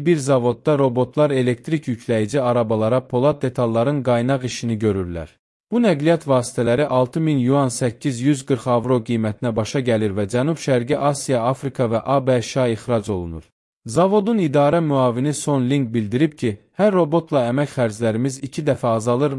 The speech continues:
məhsuldarlığımız isə artır. Şirkət son üç ildə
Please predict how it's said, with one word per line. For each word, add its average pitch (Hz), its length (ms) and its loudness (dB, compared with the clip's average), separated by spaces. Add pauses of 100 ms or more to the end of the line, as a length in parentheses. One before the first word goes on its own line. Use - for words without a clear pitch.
məhsuldarlığımız 117 920 -2
isə 120 160 -4
artır. 95 460 -4 (340)
Şirkət 214 560 -2
son 190 240 0
üç 170 320 -2
ildə 117 220 2